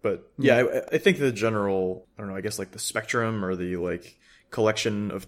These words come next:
Speaker 1: of sort of manager tools that, um, you know, Dave and similar people have laid out is that there's the sort of tactician end of things that we can measure pretty reliably, even though there's information about specific players, like,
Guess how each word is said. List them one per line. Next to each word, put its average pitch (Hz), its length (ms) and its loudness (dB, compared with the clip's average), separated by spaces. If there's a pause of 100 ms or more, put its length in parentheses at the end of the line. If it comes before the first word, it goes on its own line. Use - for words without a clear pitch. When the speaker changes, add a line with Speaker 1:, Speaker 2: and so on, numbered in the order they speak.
(160)
Speaker 1:
of 101 220 -4
sort 95 220 -4
of 90 80 -8
manager 98 340 -2
tools 117 760 -4
that, 90 260 0 (140)
um, 92 480 -4
you 98 100 -6
know, 87 80 -4
Dave 90 420 -4
and 87 320 -10 (300)
similar 101 360 -2
people 92 280 -8
have 90 120 -8
laid 95 220 2
out 98 260 6
is 90 120 -4
that 90 200 -4
there's 92 300 -4
the 92 480 -4 (380)
sort 123 220 0
of - 120 -4
tactician 123 640 4
end 104 180 0
of 104 120 -2
things 101 340 -4
that 107 100 -2
we 110 120 0
can 104 180 -6
measure 98 300 -2
pretty 175 280 2
reliably, 90 540 0
even 117 140 0
though 107 80 2
there's 101 120 0
information 98 520 -2
about 92 240 -2
specific 95 420 -8
players, 92 600 0
like, 87 120 -6